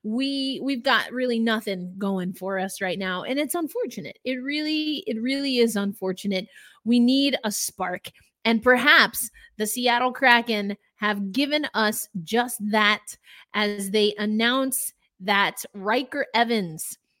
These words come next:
is going to be recalled from Coachella Valley. Now, if you remember the show when I was in Seattle for preseason and training camp, there were a few players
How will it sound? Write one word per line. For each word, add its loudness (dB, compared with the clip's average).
is 0
going 0
to -6
be -6
recalled -2
from 0
Coachella -2
Valley. -2
Now, 2
if -2
you -2
remember 2
the 2
show 0
when -2
I 0
was 0
in 0
Seattle 2
for 0
preseason -6
and -6
training -2
camp, -6
there -2
were 0
a 0
few -4
players -2